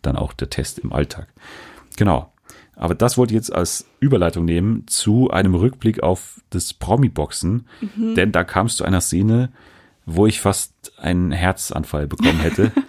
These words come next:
Speaker 2: <laughs>
Speaker 1: weil da so viel passiert ist. Ich wusste gar nicht, was ich twittern sollte, weil ich so, äh,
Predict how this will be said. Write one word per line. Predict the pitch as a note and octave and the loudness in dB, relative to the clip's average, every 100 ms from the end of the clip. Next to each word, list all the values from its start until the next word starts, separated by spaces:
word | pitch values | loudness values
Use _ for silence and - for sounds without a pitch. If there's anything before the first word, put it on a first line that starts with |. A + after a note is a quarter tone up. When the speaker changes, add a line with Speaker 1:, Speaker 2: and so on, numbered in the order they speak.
| D#4+ | -6
Speaker 2:
<laughs> | - - | -12 -4
Speaker 1:
weil | F2+ G2 | 2 4
da | - | 4
so | F2 A#2+ | 4 2
viel | C3+ C#3+ C3 | 4 2 2
passiert | G#2 - A#2+ | 0 2 2
ist. | F2+ | 2
Ich | |
wusste | A#2+ C3+ | 2 2
gar | - | 0
nicht, | G2+ | 2
was | F#2+ | 0
ich | F#2 | 0
twittern | - A#2 F2 | 0 0 0
sollte, | F2 E2+ | 0 0
weil | F2+ | -2
ich | |
so, | - A2 A#2 A#3+ - - - _ _ | 0 0 0 -4 -6 -8 -16 _ _
äh, | - F#2+ F#2+ | -4 0 0